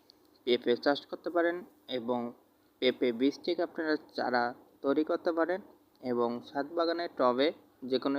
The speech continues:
স্থানে আপনারা এই সেপ্টেম্বর মাসে পেঁপে আপনারা লাগাতে পারেন এবং বীজ থেকে আপনারা চারা তৈরি করতে পারেন। তারপরে আপনারা চাষ করতে পারেন এই সেপ্টেম্বর মাসে পুঁই শাক। এই সেপ্টেম্বর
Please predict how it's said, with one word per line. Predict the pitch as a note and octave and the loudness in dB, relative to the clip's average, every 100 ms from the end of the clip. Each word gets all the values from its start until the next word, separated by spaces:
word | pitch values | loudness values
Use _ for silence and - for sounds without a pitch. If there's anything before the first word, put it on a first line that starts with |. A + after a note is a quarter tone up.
| C#3+ | -4
স্থানে | - F#3 F3 | -4 -4 -4
আপনারা | F#3 F3 E3 | -2 2 2
এই | D3+ | 2
সেপ্টেম্বর | C3 - C#3 D#3 D#3 | -4 -4 -4 -2 -4
মাসে | D#3 - D#3 | -4 -2 0
পেঁপে | - B2 D3+ A3 - - _ _ - | 0 0 0 -2 -6 -20 _ _ -12
আপনারা | A#2+ C#3 E3 A3+ - _ _ - _ - | -4 -2 -2 -6 -12 _ _ -20 _ -2
লাগাতে | A#2+ C3 C#3 C3 | 2 2 2 -2
পারেন | A#2 A2 A#3 - - _ _ _ _ - - - B2+ | -2 -6 -12 -18 -20 _ _ _ _ -20 -20 -4 -2
এবং | C#3+ F3 C#3+ | 0 0 2
বীজ | C3+ - | 0 2
থেকে | F3 E3+ | 0 0
আপনারা | F3+ F3+ - - | 0 -4 -6 -4
চারা | B2+ A#2+ - | 0 0 0
তৈরি | C3 D3 F3 | 0 2 0
করতে | F3 F3+ | -2 0
পারেন। | F3+ G3+ A#3+ - - - - - - - - - | 0 0 -6 -14 -20 -20 -20 -20 -20 -20 -6 0
তারপরে | C3+ D3 F#3+ A3+ - - _ - B2 | 0 0 -4 -4 -12 -20 _ -4 -2
আপনারা | - C3 C3 C3 - | 0 2 4 2 -2
চাষ | C#3+ - | -4 -4
করতে | - F3 E3+ | -8 -4 0
পারেন | E3 E3+ F#3 - B2+ | 0 -2 -10 -10 -4
এই | B2+ - | -4 -2
সেপ্টেম্বর | C3 B2+ D#3+ E3+ F3 F3+ | -4 -2 -4 -4 -4 -6
মাসে | E3 F3+ D#3+ - | -4 -2 -2 -2
পুঁই | B2 - | -2 -2
শাক। | G#2 - - - _ _ _ _ A#2 | -6 -8 -16 -20 _ _ _ _ -14
এই | - | -10
সেপ্টেম্বর | B2+ - E3 F3 | -8 -6 -4 -2